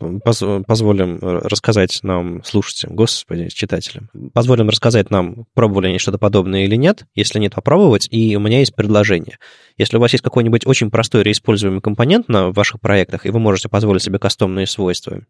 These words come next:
я имею в виду нормальные кастомные свойства, а не через пост C S S какой-нибудь, а, который реально прям работает по каскаду, а, по вложенности в H T M L теги, ну, в смысле, динамически работает в браузере,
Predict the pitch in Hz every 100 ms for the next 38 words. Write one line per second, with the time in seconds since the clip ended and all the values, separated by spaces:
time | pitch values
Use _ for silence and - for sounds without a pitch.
0 | _ - 85 92 92 92 90 90 90 101
1 | 110 90 - - 85 87 - - - -
2 | 82 82 90 87 - 87 - 92 - 87
3 | - - 90 85 - - - - _ -
4 | 92 92 92 92 107 98 95 104 92 85
5 | 73 87 95 95 92 - 92 92 - 90
6 | 82 - _ 90 87 85 - 92 82 82
7 | - - 110 110 95 92 - 92 - 98
8 | 98 - 202 127 90 92 - - - 117
9 | 104 - - 87 - 92 92 - -